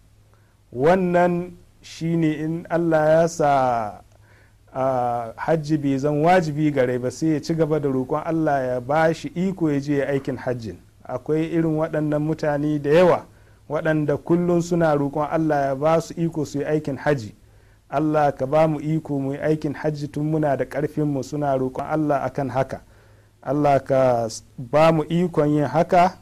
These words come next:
kuma ka taimake mu. Sannan mutumin da yake,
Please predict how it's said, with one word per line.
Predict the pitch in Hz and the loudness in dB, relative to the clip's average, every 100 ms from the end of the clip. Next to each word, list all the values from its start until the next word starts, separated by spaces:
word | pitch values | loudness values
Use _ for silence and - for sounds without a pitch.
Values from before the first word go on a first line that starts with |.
| - | -16
kuma | 143 151 147 | -6 -2 -2
ka | 143 131 | -2 -2
taimake | 139 131 120 - 143 | -2 0 0 0 2
mu. | 120 - - - - _ _ _ _ _ _ | 0 -4 -18 -20 -20 _ _ _ _ _ _
Sannan | - 180 196 185 180 180 180 - - - | -2 2 4 6 6 4 0 -6 -12 0
mutumin | 160 165 220 208 180 | 2 4 4 6 6
da | 160 | 6
yake, | 165 165 147 117 | 6 4 2 -2